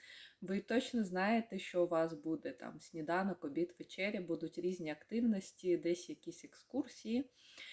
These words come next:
І навіть від цього просто вже, е, відпочивається тіло, організм, психіка відпочивається прям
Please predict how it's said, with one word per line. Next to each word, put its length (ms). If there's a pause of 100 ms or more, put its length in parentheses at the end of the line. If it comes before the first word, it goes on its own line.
(340)
І 320
навіть 300
від 160
цього 380
просто 500
вже, 640 (300)
е, 800 (220)
відпочивається 920
тіло, 760
організм, 640
психіка 640
відпочивається 1000
прям 300